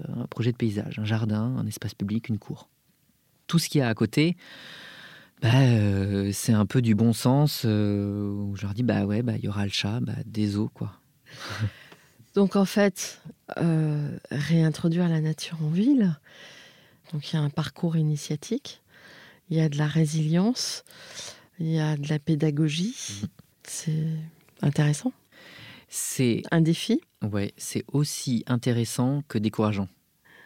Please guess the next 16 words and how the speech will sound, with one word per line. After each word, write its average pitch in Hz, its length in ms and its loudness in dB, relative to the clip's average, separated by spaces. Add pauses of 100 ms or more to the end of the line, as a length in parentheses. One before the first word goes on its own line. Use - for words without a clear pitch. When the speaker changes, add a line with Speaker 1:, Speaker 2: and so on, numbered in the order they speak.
(120)
Speaker 2:
Ouais. 196 140 -4 (1120)
Speaker 1:
Moi, 113 220 0
j'en 107 120 2
fais - 140 -8
depuis - 200 -6
des 101 240 2
années. 104 380 2 (540)
Je - 160 0
me 110 80 6
répète 104 320 6
beaucoup. 101 380 -4 (440)
<laughs> - 340 -8 (400)
Et 117 60 -10
je 92 80 -6
pense 101 240 -2
que 95 220 -2